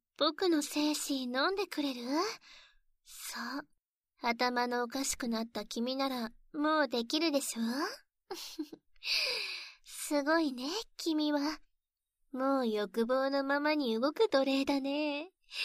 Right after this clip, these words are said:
でも大丈夫だよ。そういうのは、ご主人様に服従する君としては、もっと服従して、屈服して、喜ばせることが大事だから。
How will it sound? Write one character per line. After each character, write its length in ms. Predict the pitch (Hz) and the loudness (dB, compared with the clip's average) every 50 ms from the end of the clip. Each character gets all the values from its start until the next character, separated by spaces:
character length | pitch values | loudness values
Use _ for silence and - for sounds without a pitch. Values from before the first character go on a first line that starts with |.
| - - - - - - - _ _ _ _ _ _ _ _ _ _ _ _ _ _ _ _ _ _ _ _ _ _ _ _ _ _ _ _ _ _ - | -4 -4 -6 -8 -12 -16 -20 _ _ _ _ _ _ _ _ _ _ _ _ _ _ _ _ _ _ _ _ _ _ _ _ _ _ _ _ _ _ -2
で 120 | - 302 311 | 0 2 2
も 160 | 294 262 240 | 2 2 2
大 280 | 233 277 294 311 311 302 | 2 2 2 2 0 0
丈 180 | - 381 370 | -2 -2 -2
夫 140 | 339 294 285 | -2 -2 -4
だ 80 | 269 240 | -4 -4
よ。 200 | 233 226 226 240 330 415 - _ _ _ _ - _ _ _ | -6 -6 -4 -4 -6 -6 -8 _ _ _ _ -20 _ _ _
そ 260 | - - - 277 262 262 | -16 -4 0 0 2 2
う 60 | 262 | 2
い 240 | 277 277 294 302 294 | 2 2 2 2 0
う 20 | |
の 80 | 262 247 233 233 233 | 0 -2 -6 -4 -4
は、 200 | 277 302 294 285 - - - - - - - - _ - | -2 -2 -2 -4 -6 -12 -18 -18 -16 -16 -18 -18 _ 2
ご 160 | 254 269 285 | 4 6 6
主 220 | 277 - 330 320 294 | 6 6 6 4 6
人 240 | 294 302 277 262 262 | 4 2 2 0 0
様 340 | - - 240 233 226 220 220 | 0 0 2 2 2 2 0
に 140 | 214 220 | 0 -4
服 260 | 226 - - - 277 277 | -6 -6 -4 -2 -2 0
従 260 | - 294 285 285 285 | 2 4 4 4 4
す 180 | 285 - - 277 | 2 2 0 2
る 140 | 277 285 285 | 2 2 0
君 340 | - - 269 262 277 285 | -2 -4 -2 -2 0 0
と 120 | 277 311 339 | 2 2 2
し 120 | 320 - - | 0 -2 -6
て 100 | - 453 466 453 440 403 359 | -8 -6 -4 -2 0 0 0
は、 100 | 285 302 - _ _ _ _ - | 0 -2 -6 _ _ _ _ -4
も 200 | - - 302 311 | 0 2 2 2
っ 20 | 311 - _ _ - | 2 -2 _ _ -8
と 160 | - - 226 | -6 -6 -8
服 260 | - - - - 277 | -8 -8 -6 -4 -4
従 280 | 277 - 302 294 294 294 | -2 -2 0 0 0 0
し 140 | - - | -2 -4
て、 120 | - - 349 349 349 320 285 277 - - - - - - - - | -4 -2 0 0 0 0 -2 -4 -8 -12 -12 -12 -14 -14 -16 -8
屈 200 | - - 466 - - _ _ _ | -4 -4 -4 -4 -6 _ _ _
服 280 | - 269 - - 294 285 | -2 -2 0 0 0 0
し 160 | - - - | -2 -4 -6
て、 120 | - - 330 330 330 302 - - - - - - - - | -2 0 0 2 0 -2 -4 -8 -10 -12 -14 -16 -12 -4
喜 160 | 330 320 311 320 330 320 - 339 330 | -2 2 4 4 4 2 2 0 0
ば 120 | 349 370 | 0 0
せ 140 | - - 427 | 0 0 -2
る 120 | 403 381 349 | -2 -2 -2
こ 140 | - 285 | -4 -4
と 120 | 277 285 254 | -4 -4 -4
が 140 | 233 233 233 | -4 -4 -2
大 260 | 226 220 220 240 262 | -2 0 0 0 -2
事 140 | - - - | -2 -2 -2
だ 100 | 381 339 | -2 -2
か 140 | - 320 | 0 -2
ら。 320 | 285 277 269 254 247 254 | -2 0 -2 -4 -4 -8